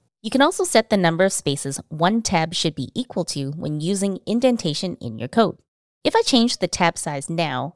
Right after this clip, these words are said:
it won't affect the current example page since I've already used a two-space tab on this page. This is because this setting is overridden based on the file contents when editor detect indentation is on.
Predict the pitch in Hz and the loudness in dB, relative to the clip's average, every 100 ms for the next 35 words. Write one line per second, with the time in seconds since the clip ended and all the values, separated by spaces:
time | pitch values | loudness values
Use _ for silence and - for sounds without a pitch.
0 | - 170 175 254 - - 180 - - - | -4 -2 0 0 0 -2 -2 -2 -4 0
1 | 180 170 - - 135 - 139 143 131 - | 0 0 -2 -6 -6 -6 -4 -4 -4 -6
2 | - - 277 285 254 208 208 190 170 175 | -6 -2 4 4 4 2 2 -2 -4 -4
3 | 170 160 156 - 175 - - 147 - - | -4 -4 -4 -4 -2 -2 -4 -6 -6 -6
4 | 127 123 - 127 143 240 - - - - | -6 -8 -10 -6 -2 -2 -4 -12 -14 -20
5 | _ _ _ 311 349 370 262 - 190 170 | _ _ _ -6 -4 -4 -4 0 4 4
6 | 170 - - 165 170 254 - 220 208 220 | 2 -4 -12 -2 0 2 4 2 4 0
7 | - 151 139 147 156 269 202 170 165 170 | -2 -4 0 0 2 2 2 0 0 -2
8 | 151 151 - 143 131 - 202 277 285 - | -4 -4 -6 -8 -8 -2 2 2 0 -2
9 | 147 - 123 147 - - 151 147 - 175 | -4 -4 -8 -8 -10 -4 -2 -2 -2 -2
10 | 196 214 208 _ 220 240 - 247 - - | 0 -2 -4 _ -4 -4 -4 -6 -6 -6
11 | 202 202 190 - 202 254 233 175 165 135 | -4 -2 -4 -6 -6 -6 -6 -6 -4 -6
12 | 110 | -6